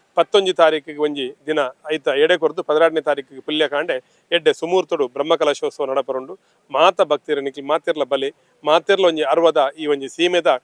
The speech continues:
ಅಜಿಲ ಸೀಮೆ ದಯಪನ್ನಗ ಅಜಿಲ ಸೀಮೆ ಪನ್ನ ನಮಕ್ ಗೊತ್ತುಂಡು. ಇನಿ, ಆ, ಒಂಜಿ ನಮ್ಮ ತುಳುನಾಡು ಒಂಜಿ ರಾಜ ಪರಂಪರೆನು ಹೊರ್ತು ಪತ್ತನಂಜೊಂಜಿ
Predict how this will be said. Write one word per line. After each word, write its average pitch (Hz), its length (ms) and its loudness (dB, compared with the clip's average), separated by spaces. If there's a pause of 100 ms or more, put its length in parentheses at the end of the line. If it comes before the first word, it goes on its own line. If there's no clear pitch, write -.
(240)
ಅಜಿಲ 170 220 2
ಸೀಮೆ 156 260 -4
ದಯಪನ್ನಗ 160 440 0
ಅಜಿಲ 165 240 2
ಸೀಮೆ 190 280 -2
ಪನ್ನ 170 260 -2
ನಮಕ್ 156 180 -4
ಗೊತ್ತುಂಡು. 139 360 -6 (380)
ಇನಿ, 170 220 4 (360)
ಆ, 160 40 0
ಒಂಜಿ 156 460 0 (120)
ನಮ್ಮ 165 220 2
ತುಳುನಾಡು 190 840 2 (260)
ಒಂಜಿ 165 260 -2
ರಾಜ 180 440 4
ಪರಂಪರೆನು 180 580 0
ಹೊರ್ತು 170 280 0
ಪತ್ತನಂಜೊಂಜಿ 165 760 -2